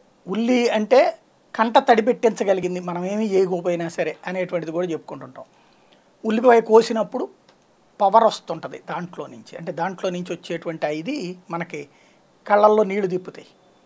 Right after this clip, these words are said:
ఆ, చాలా సరదాగా ఏడిపిస్తా కూడా ఉంటుంటారు కావాలని చెప్పేసి. మామూలుగా ఏ హోటళ్ళోళ్ళల్లో ఉల్లిపాయలు కోసేటువంటి వాళ్ళకి దాని మీద అలవాటు పడి, అలవాటు పడి వాళ్ళకొకళ్ళకి తెప్పించి ఇవాళకి కూడా ఒక సగటు మహిళ ఉల్లిపాయలు కోసినప్పుడు కన్నీళ్ళు వస్తుంటాయి.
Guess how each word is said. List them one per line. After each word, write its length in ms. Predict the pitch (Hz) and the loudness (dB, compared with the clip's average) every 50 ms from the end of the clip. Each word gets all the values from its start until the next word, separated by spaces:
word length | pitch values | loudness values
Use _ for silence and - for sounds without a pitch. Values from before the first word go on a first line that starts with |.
| _ _ _ _ _ _ _ _ _ _ _ _ - 220 | _ _ _ _ _ _ _ _ _ _ _ _ -12 -8
ఆ, 140 | 175 175 156 139 - - - | -8 -8 -8 -10 -12 -4 0
చాలా 140 | 190 190 196 | 2 2 2
సరదాగా 420 | 190 196 185 185 190 190 190 190 | 2 2 2 4 4 2 2 2
ఏడిపిస్తా 480 | 190 185 185 180 175 175 175 - - 175 | 0 0 0 0 -2 -6 -6 -4 -4 -2
కూడా 200 | 160 165 165 175 | -2 0 0 0
ఉంటుంటారు 360 | 165 135 151 143 135 143 135 | 0 -2 -8 -12 -12 -14 -12
కావాలని 460 | - 160 156 156 156 147 139 135 131 | -8 -4 0 0 0 0 -2 -6 -14
చెప్పేసి. 380 | - - _ - - - - - _ _ _ _ _ _ _ _ _ _ _ _ _ _ _ _ _ - 190 | -16 -18 _ -20 -20 -20 -20 -20 _ _ _ _ _ _ _ _ _ _ _ _ _ _ _ _ _ -14 -8
మామూలుగా 460 | 190 190 196 202 214 214 208 220 220 | -2 4 4 6 6 6 4 2 2
ఏ 360 | 202 185 196 208 208 208 208 | 2 2 0 0 0 0 -2
హోటళ్ళోళ్ళల్లో 960 | 190 - - 185 202 196 208 208 208 202 196 196 196 196 190 190 190 190 190 | -2 0 2 2 2 2 2 -2 0 0 0 0 0 0 -2 -2 -2 -2 -2
ఉల్లిపాయలు 480 | 185 180 180 190 180 190 185 185 185 180 | -2 -2 -2 -4 -4 -2 -2 -2 -2 -2
కోసేటువంటి 640 | 180 180 180 180 185 175 175 185 175 170 165 170 175 | -4 -4 -4 -4 -8 -8 -8 -8 -10 -8 -6 -4 -4
వాళ్ళకి 380 | 165 165 165 160 - - 151 - _ 165 | -2 -2 -4 -8 -10 -18 -18 -18 _ -12
దాని 160 | 175 160 165 | -10 -8 -6
మీద 180 | 170 180 175 175 | -4 -2 0 0
అలవాటు 320 | 160 175 180 185 185 180 | 0 2 2 0 0 0
పడి, 180 | 175 185 180 175 | -2 -2 0 0
అలవాటు 300 | 170 170 170 170 165 165 | 0 2 0 0 -2 -2
పడి 200 | - 175 165 170 | -6 -8 -6 -6
వాళ్ళకొకళ్ళకి 580 | 156 151 151 160 151 - 165 - 180 175 170 | -6 -6 -4 -4 -4 -6 -6 -6 -6 -6 -4
తెప్పించి 580 | 165 165 156 - - 160 151 135 - 151 139 139 _ _ _ _ _ _ _ - 185 | -4 -6 -8 -8 -14 -16 -16 -16 -20 -20 -20 -20 _ _ _ _ _ _ _ -12 -4
ఇవాళకి 360 | 170 190 208 214 - - 202 | 2 4 4 4 4 0 -10
కూడా 420 | 180 175 190 196 202 226 302 349 - _ _ _ _ _ _ - 175 | -6 -2 0 2 2 2 2 0 -4 _ _ _ _ _ _ -12 -12
ఒక 120 | 180 175 | -12 -8
సగటు 320 | - - 190 185 202 185 | -4 -2 -2 -2 -2 -4
మహిళ 300 | 208 202 185 175 185 190 254 - _ _ _ _ _ _ _ _ _ _ - | -4 -8 -6 -6 -4 -6 -6 -8 _ _ _ _ _ _ _ _ _ _ -2
ఉల్లిపాయలు 320 | 214 202 - 240 220 202 185 | 2 6 8 10 10 8 8
కోసినప్పుడు 460 | 180 180 175 196 175 170 175 233 240 | 2 -2 -2 -4 -10 -8 -8 -8 -6
కన్నీళ్ళు 380 | - 185 175 180 185 175 165 | -6 -6 -4 -4 -4 -4 -4
వస్తుంటాయి. 400 | 151 - - - - - - - | -6 -6 -10 -20 -20 -20 -20 -20